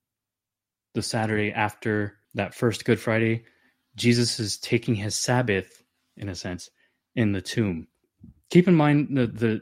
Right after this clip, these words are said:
the days of creation, right? Jesus dies on, uh, what w-, would be considered the sixth day, uh, sixth day of the calendar, and then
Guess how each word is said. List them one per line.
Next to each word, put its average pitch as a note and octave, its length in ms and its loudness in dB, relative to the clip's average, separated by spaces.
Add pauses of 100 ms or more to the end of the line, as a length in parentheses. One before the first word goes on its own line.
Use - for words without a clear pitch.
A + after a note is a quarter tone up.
the G#2 260 -2 (260)
days A#2+ 280 6
of G#2+ 120 -2
creation, G2+ 520 -4
right? F2+ 200 -12 (800)
Jesus B2 560 2
dies A#2+ 500 2
on, A2 440 -2 (520)
uh, G#2 200 -4
what A2 240 -2
w-, A#2 220 -4
would C3+ 220 -4
be A2 140 0
considered G#2 540 -6
the G2 260 -4 (480)
sixth - 460 0 (240)
day, C3+ 300 -2
uh, G#2+ 180 0
sixth - 360 -2
day A2 140 0
of G2+ 120 -4
the G2 80 -8
calendar, F#2+ 540 -8 (680)
and A2+ 140 0
then G#2+ 280 0